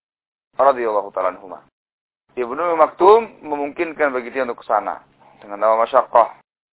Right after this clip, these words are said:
Sementara Itban tidak memungkinkan untuk berjamaah di masjid. Sehingga itu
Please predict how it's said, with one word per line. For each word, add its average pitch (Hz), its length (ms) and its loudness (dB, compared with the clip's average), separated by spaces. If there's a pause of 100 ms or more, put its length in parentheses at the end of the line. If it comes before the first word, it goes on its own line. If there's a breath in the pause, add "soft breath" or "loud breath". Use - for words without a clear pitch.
(300)
Sementara 147 400 0
Itban 147 400 2
tidak 120 160 -4
memungkinkan 120 800 -12
untuk 120 560 -10
berjamaah 92 560 -10
di - 80 -20
masjid. - 240 -20 (640)
Sehingga 107 480 2
itu 110 80 -14